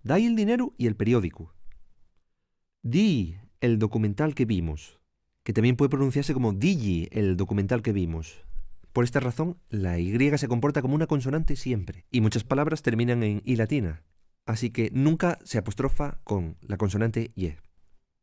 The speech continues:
Y ahora vamos a ver de qué otra manera en el asturiano se comprimen las palabras,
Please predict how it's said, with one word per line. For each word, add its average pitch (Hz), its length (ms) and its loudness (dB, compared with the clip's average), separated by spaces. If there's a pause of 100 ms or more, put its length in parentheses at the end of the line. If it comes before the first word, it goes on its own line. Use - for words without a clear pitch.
(260)
Y 131 140 2
ahora 180 120 4
vamos 190 220 2
a - 20 2
ver 190 220 2
de 120 200 0
qué 208 120 0
otra 196 180 0
manera 190 400 0
en 117 140 -2
el 98 80 0
asturiano 143 420 -2
se 127 240 -4
comprimen 113 760 0
las 92 140 -8
palabras, 87 580 -8